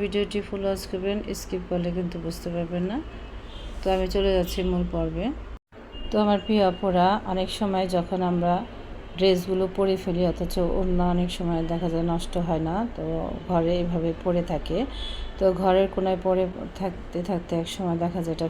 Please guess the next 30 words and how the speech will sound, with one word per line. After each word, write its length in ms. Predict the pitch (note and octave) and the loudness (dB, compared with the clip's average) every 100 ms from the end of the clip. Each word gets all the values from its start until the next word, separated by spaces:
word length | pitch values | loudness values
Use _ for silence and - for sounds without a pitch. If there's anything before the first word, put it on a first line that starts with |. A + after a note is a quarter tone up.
| - | -2
ফেলেই 340 | F3+ E3 E3 E3 | -2 0 -2 -2
দিই। 160 | D#3+ A#3 - - - - - | 0 -2 -4 -12 -12 -14 0
তো 60 | G3 F#3+ | 6 6
আজ 80 | F#3+ - | 4 0
থেকে 220 | G#3 F#3+ F#3+ F3+ | -2 2 4 6
আর 80 | E3+ F3 | 4 4
পুরাতন 460 | F3+ F3 F3 F3 F#3 A3+ - - - - - | 2 2 2 0 0 -2 -8 -12 -12 -4 4
বাতিল 320 | F3+ F3+ F#3 F3+ | 4 4 2 4
ওড়না 260 | F3+ F3+ F3 D#3+ | 4 4 4 2
আপনারা 340 | - E3+ E3+ F3+ B3 - - - - - - - - - - - - | 0 2 4 2 0 -8 -14 -14 -14 -14 -12 -12 -12 -14 -14 -14 2
ফেলে 240 | G3 F3 E3+ | 4 6 4
দিবেন 240 | E3 E3+ E3 | 2 2 2
না। 80 | F3+ C#4 - - - - - F#3+ | 2 -2 -4 -12 -10 -8 2 4
এই 80 | G3+ G3+ | 4 4
পুরাতন 480 | G#3 G3+ G3 G3 G3 - | 4 4 4 0 0 -2
ওড়না 240 | G3+ F#3 F3 | 0 0 2
দিয়েও 200 | F3+ F3+ F#3 | 2 4 2
কিন্তু 180 | F3 F3+ E3+ | 0 2 4
দারুণ 260 | E3+ F3 - | 4 4 2
আইডিয়া 300 | E3 D#3+ E3+ F3 F3 | 0 0 0 0 0
তৈরি 200 | E3+ E3+ | -2 0
করা 200 | F3 E3 D#3 D#3+ | 0 0 0 0
যায়। 180 | F#3 E4+ - - - - - | 0 0 -4 -12 -14 -12 -6
তো 80 | F3 E3+ E3+ E3+ | -2 0 0 0
ভিডিওটি 380 | F3 F#3+ F#3 F#3+ | 2 0 0 0
না 60 | F#3 E3+ | 2 2
দেখলে 260 | F3 F3+ F#3+ G#3 - | 0 0 2 2 0
অবশ্যই 360 | E3+ E3+ - F3 F3 | 0 -2 -2 -2 -2
বিশ্বাস 280 | F3 F3+ F3 - | 0 -2 -2 -4
করবেন 300 | E3 E3+ | -2 -2